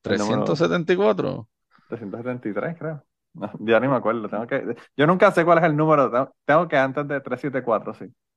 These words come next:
Speaker 2: Wow,
Speaker 1: Trescientos setenta y cuatro. Llevamos desde dos mil quince con, haciendo este podcast. Y
Speaker 2: Nice.
Speaker 1: podcasteando desde el dos mil diez.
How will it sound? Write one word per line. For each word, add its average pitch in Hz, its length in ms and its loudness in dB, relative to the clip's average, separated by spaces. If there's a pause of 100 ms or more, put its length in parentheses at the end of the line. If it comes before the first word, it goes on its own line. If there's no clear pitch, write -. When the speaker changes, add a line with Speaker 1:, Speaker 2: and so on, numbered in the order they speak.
(540)
Speaker 2:
Wow, 82 180 -4
Speaker 1:
Trescientos 120 320 -2
setenta 131 260 2
y - 40 -4
cuatro. 107 380 -6
Llevamos 113 240 4
desde 170 200 6
dos 131 120 4
mil 127 180 0
quince 139 380 -2
con, 110 180 -6
haciendo 113 280 -4
este 113 180 -2
podcast. 110 400 -4 (1400)
Y 117 140 0
Speaker 2:
Nice. - 20 -6
Speaker 1:
podcasteando 117 560 2
desde 151 200 6
el 123 80 2
dos 110 140 0
mil 113 260 -4
diez. 127 280 -2